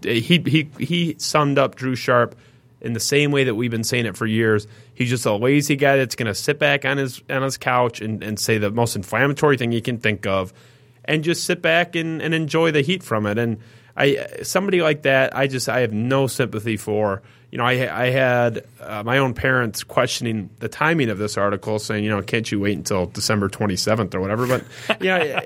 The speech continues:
Speaker 1: I, I, when you have the story, you have the story. If I, it's not like
Speaker 2: We
Speaker 1: we
Speaker 2: didn't, we didn't
Speaker 1: we didn't,
Speaker 2: sit
Speaker 1: like,
Speaker 2: on it.
Speaker 1: sit on it. Like,
Speaker 2: No,
Speaker 1: uh, we,
Speaker 2: we
Speaker 1: we,
Speaker 2: were done
Speaker 1: we
Speaker 2: with
Speaker 1: were
Speaker 2: the
Speaker 1: work-,
Speaker 2: st-, I mean, I was
Speaker 1: we were working
Speaker 2: literally
Speaker 1: through the night.
Speaker 2: Yeah, I mean, you worked on the story until five in the morning. I woke up at five in the morning and, and was,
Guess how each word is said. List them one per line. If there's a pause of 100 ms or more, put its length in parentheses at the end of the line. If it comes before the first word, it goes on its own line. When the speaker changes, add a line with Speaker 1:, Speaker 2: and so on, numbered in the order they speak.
(120)
Speaker 1:
I,
I,
when
you
have
the
story,
you
have
the
story.
If
I,
it's
not
like
Speaker 2:
We
Speaker 1:
we
Speaker 2:
didn't,
we
didn't
Speaker 1:
we
didn't,
Speaker 2:
sit
Speaker 1:
like,
Speaker 2:
on
it.
Speaker 1:
sit
on
it.
Like,
Speaker 2:
No,
Speaker 1:
uh,
we,
Speaker 2:
we
Speaker 1:
we,
Speaker 2:
were
done
Speaker 1:
we
Speaker 2:
with
Speaker 1:
were
Speaker 2:
the
Speaker 1:
work-,
Speaker 2:
st-,
I
mean,
I
was
Speaker 1:
we
were
working
Speaker 2:
literally
Speaker 1:
through
the
night. (240)
Speaker 2:
Yeah,
I
mean,
you
worked
on
the
story
until
five
in
the
morning.
I
woke
up
at
five
in
the
morning
and,
and
was,